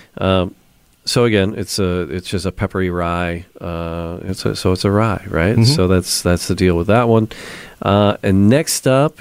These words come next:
Speaker 1: is, uh, the original, uh, small batch original sour mash.
Speaker 2: Sour mash,
Speaker 1: Sour
Speaker 2: yeah.
Speaker 1: mash. Um,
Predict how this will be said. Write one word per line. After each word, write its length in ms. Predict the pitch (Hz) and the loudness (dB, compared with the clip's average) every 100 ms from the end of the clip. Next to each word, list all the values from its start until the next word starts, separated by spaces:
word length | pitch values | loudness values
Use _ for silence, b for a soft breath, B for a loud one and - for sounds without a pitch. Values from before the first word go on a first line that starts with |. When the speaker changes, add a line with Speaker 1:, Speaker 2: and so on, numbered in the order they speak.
| - | -4
Speaker 1:
is, 380 | 98 98 90 95 | -2 0 -2 0
uh, 320 | 92 90 92 - | 0 0 -2 -6
the 220 | 90 87 | -6 -4
original, 720 | 85 92 120 143 135 135 139 - - | -4 -2 -2 0 0 0 -2 -8 -6
uh, 340 | 90 90 60 | -2 -2 -4
small 480 | - - 95 90 117 | -4 -4 0 0 0
batch 420 | 123 107 104 95 - | 0 0 2 0 -4
original 480 | 85 90 95 113 104 | -10 -6 -4 -4 -4
sour 480 | - - 90 104 110 | -4 -4 -2 -2 -4
mash. 680 | 98 127 - - - - - | -6 -10 -12 -14 -16 -10 -4
Speaker 2:
Sour 320 | 110 110 127 | -2 -2 -2
mash, 220 | 143 104 | -4 -4
Speaker 1:
Sour 300 | - 170 82 | -2 -2 -4
Speaker 2:
yeah. 80 | 53 | -6
Speaker 1:
mash. 300 | - - - B B B B B | -12 -14 -16 B B B B B
Um, 380 | 87 85 82 | -4 -4 -4